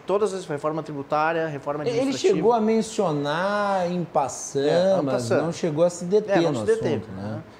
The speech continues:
Speaker 1: Mas pra mim, um, ah, na minha visão, um candidato à, à presidência da Câmara tem que tratar isso como um assunto de primeira ordem, vocês não concordam?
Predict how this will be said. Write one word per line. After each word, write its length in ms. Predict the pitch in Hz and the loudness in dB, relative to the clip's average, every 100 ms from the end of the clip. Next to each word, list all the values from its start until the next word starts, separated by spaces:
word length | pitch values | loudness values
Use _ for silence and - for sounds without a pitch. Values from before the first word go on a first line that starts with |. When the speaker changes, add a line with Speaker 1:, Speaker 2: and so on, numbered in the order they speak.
| - | -12
Speaker 1:
Mas 120 | 123 | -12
pra 180 | - 143 | -4 -4
mim, 240 | 143 170 | -4 -6
um, 200 | 190 165 147 | -6 -6 -2
ah, 320 | 127 120 113 | -2 -2 -2
na 80 | 113 | -6
minha 200 | 131 170 | -4 -4
visão, 400 | 190 160 156 190 - - - - - | -4 -2 -2 -2 -8 -20 -20 -20 -12
um 280 | 135 135 135 | -8 -6 -6
candidato 840 | 165 170 175 151 139 147 143 - 120 - - | -4 -4 -4 0 2 2 -4 -14 -16 -18 -8
à, 800 | 120 117 117 113 110 110 - 123 | -4 -2 -4 -4 -6 -8 -8 -10
à 20 | |
presidência 400 | 113 135 131 139 | -6 -6 -6 -8
da 80 | 143 | -10
Câmara 340 | - 131 160 | -6 -6 -6
tem 160 | 170 185 | -8 -10
que 80 | 202 | -10
tratar 320 | 196 185 165 | -8 -4 -4
isso 140 | 170 | -6
como 160 | - 208 | -10 -12
um 380 | 214 202 185 160 151 | -10 -10 -12 -12 -10
assunto 340 | 147 180 220 | -10 -10 -10
de 80 | 220 | -8
primeira 320 | 247 269 131 | -6 -4 -2
ordem, 260 | 117 147 123 | -2 -4 -6
vocês 160 | 127 | -12
não 80 | 120 | -12
concordam? 380 | 120 113 151 | -12 -8 -8